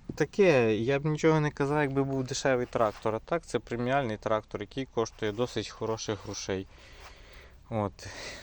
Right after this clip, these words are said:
Не шість, не сім тисяч доларів. Насос. Запотівання, я його вже підтягав все одно. Тут теж, до речі, можете побачити, кришки підтягав, ось фарба збита. Е,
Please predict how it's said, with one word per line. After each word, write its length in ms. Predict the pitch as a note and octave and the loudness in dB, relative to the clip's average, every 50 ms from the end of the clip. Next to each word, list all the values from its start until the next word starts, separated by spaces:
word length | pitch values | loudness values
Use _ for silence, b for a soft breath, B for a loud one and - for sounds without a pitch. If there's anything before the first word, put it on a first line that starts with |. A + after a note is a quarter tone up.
| B B | B B
Не 180 | A#2+ A#2+ C#3 C3+ | 0 0 0 0
шість, 400 | - - - C3+ C3 B2 - - | 0 0 -2 -2 -4 -4 -6 -4
не 140 | A#2 A2+ A2 | -4 -4 -4
сім 280 | - - A#2 A2 G#2+ | -4 -4 -4 -4 -4
тисяч 380 | - - G#2 - - G#2+ G#2 G2 | -4 -6 -8 -6 -4 -4 -4 -2
доларів. 480 | G2 G#2 G#2 G2+ G2+ G2 F#2+ F#2+ G2 B B B B B B B B B B B B - | 0 0 2 2 2 2 0 -2 -4 B B B B B B B B B B B B -2
Насос. 600 | - C#3 C#3 - - A#2 G#2 G2+ - - - B B B B B - | 0 0 0 2 2 2 2 2 0 -4 -12 B B B B B -6
Запотівання, 800 | A2 A2 B2+ B2+ - - C3 - - C#3 C3 C3+ C3+ C3 B2+ B2 A#2 | 0 2 2 2 2 0 -2 2 2 2 4 4 4 4 4 4 4
я 160 | A#2 B2+ C3 | 4 4 4
його 120 | B2+ B2 | 4 2
вже 140 | A#2+ A2+ A#2 | 2 0 -2
підтягав 760 | A2 - A2+ G#2+ - - A#2+ A#2 B2+ B2+ A#2+ A2+ A2 - B B B B B B - | -4 -4 -8 -4 0 2 2 4 6 6 4 4 2 0 B B B B B B -20
все 220 | - - - A#2 | -14 -6 -2 0
одно. 460 | A2+ A2 G2+ - A2 G#2+ G#2 G2+ G#2 - - - | 0 0 -2 -2 -2 -2 -2 -2 -4 -6 -6 -4
Тут 120 | B2 - | -4 0
теж, 260 | - - A2+ G#2+ G#2+ | 4 6 6 6 6
до 120 | G#2 G#2+ G#2 | 4 2 2
речі, 280 | G2+ F#2+ - - A2 G#2 G#2+ | 2 0 -2 -4 -6 -6 -4
можете 340 | A2+ A2 A2 G#2 - - G#2+ | -2 -2 -2 -2 -2 -4 -6
побачити, 500 | - - A2 A#2 C#3+ - - - - A2+ | -6 -4 -2 0 0 0 0 0 -2 -4
кришки 460 | - - - A#2 A2+ - - - A2 | -4 0 2 2 2 2 0 -4 -6
підтягав, 520 | - - - - - A2 A2+ A#2+ C3 A2+ G#2 | -6 -8 -10 -8 -6 -4 -2 0 2 2 2
ось 140 | G2+ - - - | 0 -2 -4 -2
фарба 340 | - G#2 G2+ G2 G2 G#2+ G2+ | -2 0 0 0 0 -2 -4
збита. 440 | G2+ G2 G2 G2+ G2+ - - G#2+ - B B B B B B B B B B B B B B - - | -2 -2 -2 -2 -2 -2 -6 -10 -10 B B B B B B B B B B B B B B -10 -4
Е, 220 | B2 A#2+ A2+ A2+ | -2 -2 0 -2